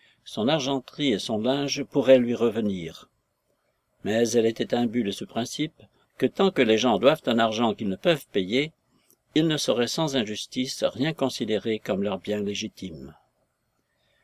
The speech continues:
Elle murmurait un peu de ce que monsieur Talleyrand ne voulait absolument rien demander à monsieur et madame Moss. Mais elle se soumettait à toutes ces exigences d'économie domestique,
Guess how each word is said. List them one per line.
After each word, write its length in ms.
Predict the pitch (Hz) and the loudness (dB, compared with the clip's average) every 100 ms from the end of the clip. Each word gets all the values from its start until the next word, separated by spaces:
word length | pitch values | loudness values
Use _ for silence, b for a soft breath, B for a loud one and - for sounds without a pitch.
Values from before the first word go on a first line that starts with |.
| _ | _
Elle 160 | 107 104 | -8 -2
murmurait 540 | 139 160 151 143 131 | 0 2 0 0 0
un 120 | 110 107 | -2 -2
peu 280 | - 147 | 0 2
de 100 | 131 | 2
ce 120 | 110 123 | -2 -2
que 120 | 123 | -2
monsieur 280 | 113 - 104 | -2 -2 -2
Talleyrand 540 | 120 120 107 120 139 b b b b _ | -2 -2 0 -2 -2 b b b b _
ne 80 | 113 | -4
voulait 300 | 113 156 151 156 | -2 2 2 2
absolument 540 | 180 - 156 135 135 | 0 0 0 2 2
rien 200 | 117 151 | 2 0
demander 480 | 147 123 113 123 131 | 2 2 0 0 2
à 60 | 107 | 2
monsieur 300 | 117 - 117 | 0 -2 -2
et 80 | 107 | 0
madame 260 | 101 104 | 0 -2
Moss. 520 | 101 98 - - - - _ _ _ _ _ _ _ _ _ | -2 -4 -6 -8 -10 -16 _ _ _ _ _ _ _ _ _
Mais 320 | - 123 131 117 | 0 6 6 6
elle 160 | 101 | 2
se 140 | - 95 | 0 -4
soumettait 540 | 139 110 104 - 123 | -2 -2 -2 2 2
à 80 | 90 | 2
toutes 220 | 165 151 | -2 -4
ces 240 | 110 98 | -2 -4
exigences 640 | 104 107 104 107 113 117 - | -4 -6 -6 -4 -4 -4 -6
d'économie 520 | 95 107 107 104 98 | -6 -2 0 0 -2
domestique, 720 | 92 135 101 - 127 - - | -2 -2 -4 -6 -8 -6 -12